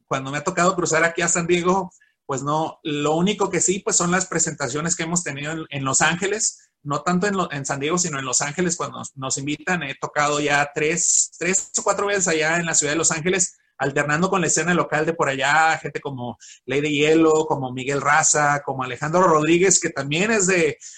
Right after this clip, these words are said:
Aguascalientes, Alejandro Rodríguez, eh, eh, y, y que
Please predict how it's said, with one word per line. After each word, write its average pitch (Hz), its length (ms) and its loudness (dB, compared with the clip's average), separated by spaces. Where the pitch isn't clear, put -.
Aguascalientes, 151 920 0
Alejandro 160 400 0
Rodríguez, 175 680 0
eh, 135 920 -2
eh, 139 280 -4
y, 143 240 -8
y 139 160 -6
que 139 260 -2